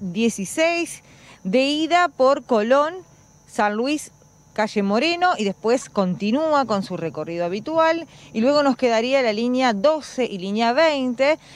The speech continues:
que a la vuelta, eh, es donde se modificaría su recorrido, que es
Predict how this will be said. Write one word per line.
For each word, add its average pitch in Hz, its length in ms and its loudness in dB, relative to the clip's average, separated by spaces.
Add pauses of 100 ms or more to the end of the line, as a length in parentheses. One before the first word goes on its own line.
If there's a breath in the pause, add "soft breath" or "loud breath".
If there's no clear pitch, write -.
(140)
que 302 260 0
a 196 140 -2
la 190 100 0
vuelta, 277 840 0
eh, 185 280 -4
es 214 220 2
donde 247 520 4
se 233 120 -8
modificaría 190 840 -2
su 202 140 -10
recorrido, 247 640 -2
que 240 420 -2
es 277 160 -10